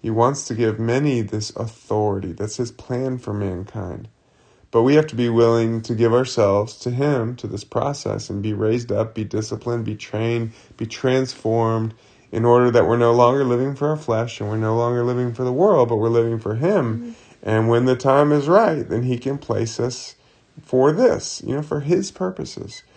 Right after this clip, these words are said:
Speaker 2: Mm-hmm.
Speaker 1: And so, um, again, Jesus is first, foremost, the way, the truth, and the life. No one goes to the Father except through him, but his purpose is to be the pattern life for many sons.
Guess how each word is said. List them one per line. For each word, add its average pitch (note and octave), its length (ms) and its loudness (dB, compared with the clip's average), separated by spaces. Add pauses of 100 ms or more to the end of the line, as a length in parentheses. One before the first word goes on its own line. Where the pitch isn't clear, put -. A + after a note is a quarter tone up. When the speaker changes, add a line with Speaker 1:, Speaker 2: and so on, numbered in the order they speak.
(140)
Speaker 2:
Mm-hmm. A#3+ 160 -12
Speaker 1:
And B2 100 -6
so, A#2+ 340 4 (1000)
um, G2 540 -2 (300)
again, A2+ 420 -2
Jesus A2 480 -4
is G2+ 420 -4 (380)
first, A2+ 480 -2
foremost, A2 720 -2
the G2 100 -4
way, G#2+ 300 2
the G#2 140 -4
truth, A2 400 -4
and G2+ 100 -6
the G2+ 80 -2
life. G#2 540 -4 (120)
No G#2+ 220 -2
one A#2+ 220 0
goes G#2+ 440 -6 (520)
to - 120 -14
the A#2 80 -4
Father G#2+ 380 -2
except C#3+ 420 -8
through A2 160 -4
him, G#2 280 -4 (320)
but G#2 100 -4
his A2+ 140 -2
purpose B2 540 -6
is G#2 680 -6
to - 120 -8
be A2 200 -4
the G#2 160 -8
pattern G#2+ 600 -6
life G2+ 240 -8
for - 200 -10
many G#2 300 -6
sons. G#2+ 640 -14